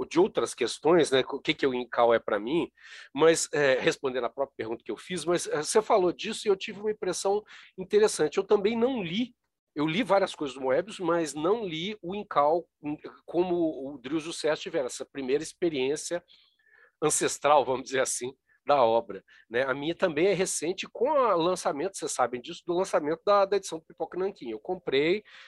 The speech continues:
é, não comprei no lançamento, né? Eu comprei depois, mas é a, a última parte, que é o Depois do Incal, Incal Final, vieram, é, depois, quando foram lançados, então as pessoas receberam paulatinamente, eu comprei os dois primeiros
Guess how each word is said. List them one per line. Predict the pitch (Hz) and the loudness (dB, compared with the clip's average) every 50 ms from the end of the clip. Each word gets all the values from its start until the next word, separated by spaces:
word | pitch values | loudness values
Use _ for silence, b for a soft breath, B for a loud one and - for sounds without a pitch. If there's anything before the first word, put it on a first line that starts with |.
| B B B | B B B
é, | 135 143 - | -2 -2 2
não | 151 170 226 | 2 2 2
comprei | 240 - 220 - - 180 160 165 160 | 4 4 2 2 2 0 0 0 0
no | 156 151 151 | 0 2 2
lançamento, | 147 151 147 - - 131 117 120 139 170 190 185 - _ 131 117 117 117 | 2 2 2 0 -2 -2 0 0 -2 -2 -2 -4 -6 _ -10 -10 -6 -2
né? | 120 127 | -2 -2
Eu | 127 123 | -2 -2
comprei | - 139 127 127 - 123 127 | -4 -8 -8 -6 -6 -6 -4
depois, | 123 127 120 - _ 131 156 180 156 | -4 -4 -6 -6 _ -4 -2 -2 -2
mas | 135 135 127 123 117 | -2 -2 -2 0 0
é | 135 123 127 139 143 143 113 | 2 2 4 4 2 2 0
a, | 117 117 113 110 107 107 101 98 92 92 92 - | 0 2 2 2 2 2 2 0 -2 -4 -8 -4
a | - 123 | -2 -2
última | 131 143 160 - - - 135 123 | -2 -2 -4 -8 -4 -2 -2 -2
parte, | - _ 123 123 123 - - - | 0 _ 0 0 0 -2 -10 -10
que | - 123 | -4 -2
é | 110 104 95 - b b b b b b b _ | -2 -2 -4 -6 b b b b b b b _
o | - 120 113 107 107 104 101 101 | -10 -8 -6 -6 -6 -6 -8 -4
Depois | 104 120 120 - 143 123 117 | -6 -6 -4 -2 -4 -4 -4
do | 113 | -6
Incal, | 110 107 - 120 113 | -6 -2 0 0 0
Incal | 113 110 117 120 | 0 -2 -4 -6
Final, | - - 131 113 110 107 101 B B B B B B B _ | -4 -4 0 2 2 2 2 B B B B B B B _
vieram, | - 156 165 147 139 131 135 131 127 127 123 - _ _ _ _ _ _ _ _ _ _ _ _ _ _ _ - | -6 0 4 4 6 6 6 4 4 0 -2 -6 _ _ _ _ _ _ _ _ _ _ _ _ _ _ _ -4
é, | 120 120 117 113 113 110 107 101 - _ _ | -2 0 0 0 -2 -2 -4 -6 -8 _ _
depois, | _ 147 - _ 131 147 160 - | _ -6 -6 _ -2 -2 -2 -2
quando | - 139 131 - | -6 -8 -8 -4
foram | - 135 127 131 127 | -4 -2 -2 0 0
lançados, | 123 120 117 - - 127 151 175 151 120 123 | 0 0 0 0 0 2 2 2 2 -2 -10
então | 117 - 147 147 143 127 117 | -4 -2 0 0 0 0 -2
as | 117 120 - | -4 -6 -6
pessoas | - 143 127 - - 156 135 | -8 -8 -8 -6 -8 -8 -8
receberam | 127 156 156 - - 143 120 131 131 135 | -6 -6 -6 -4 -4 -2 -2 0 -2 -2
paulatinamente, | 135 - 147 139 143 143 143 - 175 165 156 165 196 - | 0 0 0 0 0 -2 -4 -2 -4 -2 -2 -2 -4 -4
eu | 269 - | -6 -6
comprei | - 226 190 - 170 | -6 -6 -6 -4 -8
os | 160 147 | -8 -4
dois | - 165 170 165 | -2 -2 -2 -2
primeiros | - - 208 196 185 175 220 285 311 - - - | -2 -6 -6 -2 2 2 2 2 2 -2 -14 -20